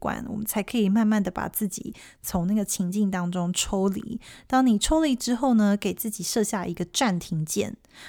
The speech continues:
我觉得是非常有效的，可以避免掉很多的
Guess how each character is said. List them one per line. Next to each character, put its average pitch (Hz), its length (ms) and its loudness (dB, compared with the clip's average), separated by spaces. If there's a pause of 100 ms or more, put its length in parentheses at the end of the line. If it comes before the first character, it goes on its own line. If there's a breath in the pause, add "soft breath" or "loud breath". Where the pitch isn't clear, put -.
(160 loud breath)
我 190 100 2
觉 247 100 -2
得 330 120 6
是 339 200 2
非 - 280 0
常 220 180 2
有 170 140 2
效 220 160 0
的， 196 100 -2
可 - 140 -6
以 196 100 2
避 220 180 0
免 160 280 0
掉 170 280 0 (220 loud breath)
很 170 240 0
多 202 160 0
的 196 240 0